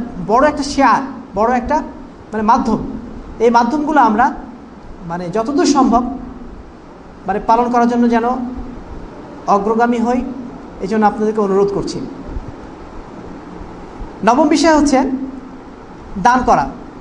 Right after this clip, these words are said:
সা-, মানে কি বলবো,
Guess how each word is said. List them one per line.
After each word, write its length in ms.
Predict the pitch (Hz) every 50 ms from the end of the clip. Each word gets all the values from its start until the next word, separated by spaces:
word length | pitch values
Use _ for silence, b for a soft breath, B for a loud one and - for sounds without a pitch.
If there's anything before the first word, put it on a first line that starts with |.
| - - - - - - - - - - - - - - - - - - - - - - - - - - - - - - - - - -
সা-, 200 | - - - 254
মানে 280 | 254 - - 208 202 202
কি 120 | - -
বলবো, 300 | 226 202 196 160 143 135